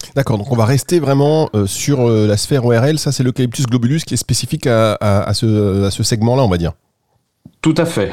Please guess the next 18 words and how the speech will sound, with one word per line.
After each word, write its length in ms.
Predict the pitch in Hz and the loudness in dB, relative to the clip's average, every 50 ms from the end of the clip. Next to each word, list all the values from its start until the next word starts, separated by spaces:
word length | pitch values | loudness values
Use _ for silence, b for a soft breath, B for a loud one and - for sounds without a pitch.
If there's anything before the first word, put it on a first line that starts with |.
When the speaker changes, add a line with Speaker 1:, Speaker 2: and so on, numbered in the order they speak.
| - | -4
Speaker 2:
hein. 200 | - 107 120 127 104 | -4 -2 -2 0 0
Et 80 | 120 104 | -2 0
puis 180 | - 117 113 107 | 0 0 0 0
pour 180 | 110 - 113 | 0 0 0
revenir 280 | 127 107 117 127 127 123 | 2 2 2 2 2 0
sur 140 | - - 117 | -2 -2 -2
la 100 | 110 107 | -2 -2
question 320 | 110 120 107 - - 113 | -2 -4 -4 -2 -2 -2
précédente, 440 | 107 - 110 104 - 98 113 139 143 | -2 -2 -4 -2 0 0 0 0 0
c'est 140 | - - 95 | 0 -2 -2
vrai 180 | 85 110 117 | 0 -2 -2
que 240 | - - 110 95 90 | -2 0 0 0 0
des 320 | - 85 87 104 104 95 | 0 -2 -2 -2 0 0
eucalyptus, 640 | 101 92 - 101 92 98 85 - - 135 135 - - | -2 -2 0 0 -2 -2 -2 -2 -2 -2 -2 0 0
on 100 | 113 95 | 0 2
en 120 | 95 101 95 | 2 2 2
dénombre, 580 | 87 101 98 107 110 123 127 104 85 87 87 | 2 2 4 4 4 4 2 2 0 -2 -4
pff, 260 | 82 - - - - | -2 -2 -4 -4 -4